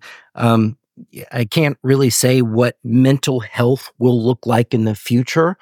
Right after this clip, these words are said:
What should it look like? If, I mean, obviously it's gonna look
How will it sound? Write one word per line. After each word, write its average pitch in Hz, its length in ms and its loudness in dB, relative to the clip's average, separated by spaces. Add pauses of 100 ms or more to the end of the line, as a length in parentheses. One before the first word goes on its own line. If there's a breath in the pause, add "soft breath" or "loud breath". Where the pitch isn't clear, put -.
(140)
What 135 240 0
should 135 220 2
it 156 120 0
look 151 220 -4
like? 160 300 0 (160)
If, 110 260 -4 (320)
I 120 120 0
mean, 120 140 4
obviously 127 540 2
it's 107 120 -2
gonna 113 200 0
look 110 220 -2